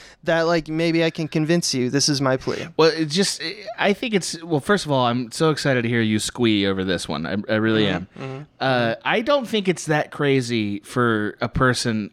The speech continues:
Speaker 2: who is a little bit sort of meh about this movie to hang in there and hear this, because m-, I was not as enamored with this when I first saw it. And, uh, but, uh, already our brief conversation about it has made me appreciate some things more.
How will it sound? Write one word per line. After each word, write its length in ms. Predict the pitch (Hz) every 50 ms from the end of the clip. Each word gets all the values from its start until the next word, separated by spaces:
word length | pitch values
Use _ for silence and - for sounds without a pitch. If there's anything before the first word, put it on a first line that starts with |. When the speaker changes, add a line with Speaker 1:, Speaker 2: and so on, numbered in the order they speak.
| - -
Speaker 2:
who 340 | - - 131 120 113 110 107
is 200 | 90 101 120 113
a 60 | 117 117
little 340 | 123 143 165 165 147 139
bit 340 | 123 120 117 110 104 101 -
sort 240 | - - 123 113 107
of 260 | 104 98 101 95 -
meh 400 | - 120 117 120 113 104 98 78 82
about 220 | 104 104 98 -
this 160 | 104 98 -
movie 540 | 107 110 107 101 98 95 92 87 85 92 - _ _ - - - - - - _ _ _
to 100 | - 143
hang 280 | 131 131 135 131 120 117
in 120 | 117 117 120
there 200 | 123 120 117 117
and 100 | 113 104
hear 240 | - 113 113 113
this, 520 | 113 117 135 147 180 170 - - - - - _ - - - - - -
because 480 | 127 127 120 - 151 139 127 120 -
m-, 180 | - 143 147 - -
I 180 | 131 143 170 185
was 200 | 185 180 151 147
not 260 | 156 156 151 151 147
as 160 | 143 127 120
enamored 420 | 123 113 110 104 101 98 98 92
with 140 | 92 90 -
this 360 | - 87 - - - - - -
when 140 | - 131 110
I 60 | 104
first 320 | 98 - 107 98 92 - -
saw 260 | - 95 90 90 90
it. 160 | 92 92 - _ _ _ _ - - _ _ _ _ _ -
And, 420 | 127 123 120 117 113 110 107 101
uh, 280 | 113 107 104 104 101 - -
but, 240 | 120 123 117 107 -
uh, 140 | 110 123 143 - _ _ -
already 480 | - 131 143 147 151 156 156 151 151
our 160 | 143 135 131 123
brief 300 | 113 123 131 135 127 -
conversation 560 | - 127 117 113 - - 120 113 - - 113
about 240 | 107 104 113 110 110
it 60 | 104
has 160 | 107 107 101
made 180 | 107 110 107 104
me 120 | 107 101
appreciate 440 | 98 - - 127 117 - - 123 117 -
some 120 | - 113
things 320 | - 120 113 113 107 -
more. 420 | 110 107 110 110 113 131 151 151